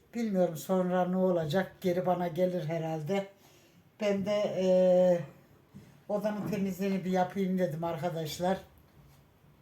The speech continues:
Annemin yatağı,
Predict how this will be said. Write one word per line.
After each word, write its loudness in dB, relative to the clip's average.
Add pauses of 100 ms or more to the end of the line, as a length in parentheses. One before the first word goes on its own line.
(1800)
Annemin 2
yatağı, 6